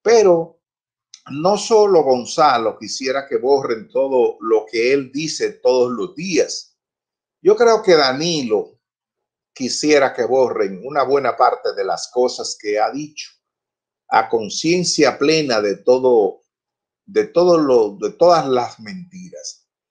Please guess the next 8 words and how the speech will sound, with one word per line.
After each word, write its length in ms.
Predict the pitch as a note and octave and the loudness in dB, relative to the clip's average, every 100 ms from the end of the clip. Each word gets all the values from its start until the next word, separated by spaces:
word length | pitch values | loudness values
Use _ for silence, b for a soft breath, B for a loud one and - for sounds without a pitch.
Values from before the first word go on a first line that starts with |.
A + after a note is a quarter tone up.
| _ _ _ | _ _ _
que 180 | D3+ C#3+ | 0 2
dijo 500 | F3 G#3+ G3+ - _ | 2 -2 -2 -4 _
antes 1080 | E3 A3 C4 B3+ - B3+ B3 - - - _ _ _ | 0 0 0 -6 -10 -12 -8 -8 -10 -14 _ _ _
de 300 | - A2+ B2 | -18 -2 0
llegar 320 | A#2+ A2+ C3 D3 | 2 2 2 2
a 60 | |
la 160 | C#3 B2 | 2 2
presidencia 1080 | A#2 G#2+ A2+ B2+ D#3+ E3 D#3+ - E3 D3 | 0 -2 -2 0 0 -2 -12 -12 -12 -12